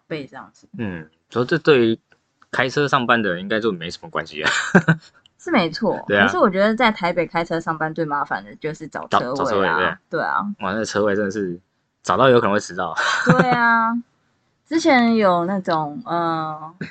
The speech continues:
Speaker 1: 像有南部上来的朋友啊，
Speaker 2: 嗯。
Speaker 1: 他们有些有可能没有，不是坐火车或者是坐高铁什么的，他们就自己开车上来。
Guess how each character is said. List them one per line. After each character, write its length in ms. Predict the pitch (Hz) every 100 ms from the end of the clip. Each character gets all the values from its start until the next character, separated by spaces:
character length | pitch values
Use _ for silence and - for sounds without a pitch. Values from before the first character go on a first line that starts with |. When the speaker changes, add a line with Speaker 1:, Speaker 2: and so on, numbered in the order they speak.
| -
Speaker 1:
像 240 | 240 208
有 640 | 165 151 151 151 90 80 -
南 220 | 160 160
部 320 | 196 185 160
上 220 | 160 151
来 160 | 156 113
的 60 | 113
朋 200 | - -
友 100 | 90 -
啊， 280 | - - -
Speaker 2:
嗯。 240 | 110 80 -
Speaker 1:
他 80 | -
们 80 | 302
有 100 | 190
些 200 | 170 202
有 80 | 185
可 120 | 180
能 120 | 156
没 100 | 160
有， 460 | 170 143 107 85 - _ _
不 100 | 175
是 140 | 196
坐 640 | 185 190 165 151 139 104 87
火 200 | - 113
车 340 | - - 151 156
或 180 | 170 147
者 60 |
是 140 | 165 160
坐 240 | 170 156
高 200 | 156 151
铁 160 | 151 143
什 160 | -
么 80 | -
的， 160 | - -
他 120 | -
们 80 | 175
就 60 | 165
自 140 | 160
己 40 |
开 200 | 156 143
车 160 | 131 139
上 200 | - 87
来。 160 | -